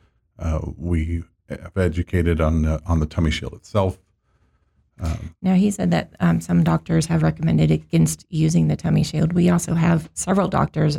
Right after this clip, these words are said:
Speaker 2: across the U S that, um, do recommend using the tummy shield and actually keep our,
Speaker 1: They
Speaker 2: um, safe driving guide in their office and hand out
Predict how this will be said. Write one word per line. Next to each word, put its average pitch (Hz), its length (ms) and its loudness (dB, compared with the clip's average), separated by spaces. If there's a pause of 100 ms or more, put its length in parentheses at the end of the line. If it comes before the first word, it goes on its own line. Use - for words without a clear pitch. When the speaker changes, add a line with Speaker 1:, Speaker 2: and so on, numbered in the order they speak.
Speaker 2:
across 151 360 -4
the 151 120 -4
U 151 180 0
S - 300 -2
that, 147 320 -2 (720)
um, 156 380 0 (140)
do 214 180 2
recommend 156 480 0
using 147 300 0
the 143 100 0
tummy 143 240 0
shield 147 420 0
and 156 180 0
actually 156 380 0
keep 156 320 -2 (100)
our, 151 360 2 (680)
Speaker 1:
They 87 140 2
Speaker 2:
um, 82 240 0
safe 170 300 0
driving 151 500 2
guide 156 520 2
in 165 180 2
their 160 240 0
office 151 560 0
and 156 240 2
hand 156 240 2
out - 180 -2